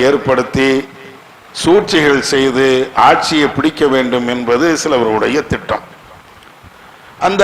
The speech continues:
அடிப்படையில் தான் பாபர் மசூதியை அங்கு ராமர் பிறந்தார் என்ற ஒரு செய்தியை சொல்லி இந்து மக்களுக்கு மத்தியிலே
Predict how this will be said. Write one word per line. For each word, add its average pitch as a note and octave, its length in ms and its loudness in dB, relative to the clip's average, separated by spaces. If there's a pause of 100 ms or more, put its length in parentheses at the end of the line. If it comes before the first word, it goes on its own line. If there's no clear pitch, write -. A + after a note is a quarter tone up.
அடிப்படையில் E3+ 600 2
தான் F3 140 2 (100)
பாபர் D3+ 380 4
மசூதியை B2 580 0 (960)
அங்கு D#3+ 160 2 (100)
ராமர் D3+ 400 2
பிறந்தார் C3+ 440 4 (120)
என்ற C3 200 -2 (360)
ஒரு C3 100 2 (120)
செய்தியை C3+ 440 0 (140)
சொல்லி A2+ 320 -2 (1400)
இந்து F#3 200 0 (100)
மக்களுக்கு D#3 420 2 (120)
மத்தியிலே C3 520 2